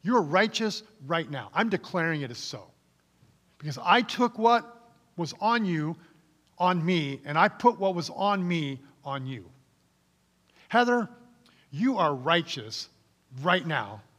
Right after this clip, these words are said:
in Christ. You're there. You've already arrived because Jesus became the path of righteousness before he leads us on the path of righteousness.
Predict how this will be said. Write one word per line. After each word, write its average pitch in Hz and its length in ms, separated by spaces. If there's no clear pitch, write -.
in 143 120
Christ. - 480
You're 262 180
there. 196 440
You've 226 300
already 220 840
arrived 160 500
because 175 400
Jesus 175 800
became 180 840
the 165 100
path - 560
of 202 160
righteousness 175 720
before 247 840
he 220 220
leads 208 460
us 139 280
on 160 160
the 156 80
path 151 360
of 135 120
righteousness. - 720